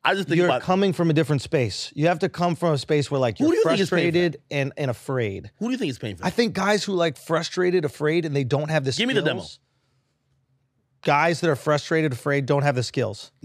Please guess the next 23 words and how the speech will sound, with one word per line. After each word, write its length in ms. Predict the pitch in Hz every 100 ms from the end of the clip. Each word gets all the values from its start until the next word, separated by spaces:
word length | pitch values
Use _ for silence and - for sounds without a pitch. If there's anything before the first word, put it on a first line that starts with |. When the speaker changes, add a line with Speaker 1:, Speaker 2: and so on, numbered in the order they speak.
| 120
Speaker 1:
I 100 | 120
get 260 | 127 175 143
that. 200 | 90 -
Speaker 2:
Younger 280 | 143 180 208
Speaker 1:
But, 40 | 170
Speaker 2:
guys, 420 | 165 135 120 107
Speaker 1:
but, 140 | -
but, 120 | 135 196
Speaker 2:
probably. 240 | 190 175
Speaker 1:
but, 180 | 170 156
but, 160 | 156 135
but 180 | 151 127
what 200 | 151 165
I 40 |
mean, 280 | 160 208 175
give 140 | 170
me 80 | 160
the 100 | 135
demo. 440 | 120 151 123 101 135
Speaker 2:
Yeah. 240 | 135 110 - _ _ _ _ _ _ _ _ _ _ _ _ _ -
Speaker 1:
I 240 | 170 247 156
often 400 | 185 175 151 135
think 380 | 147 123 110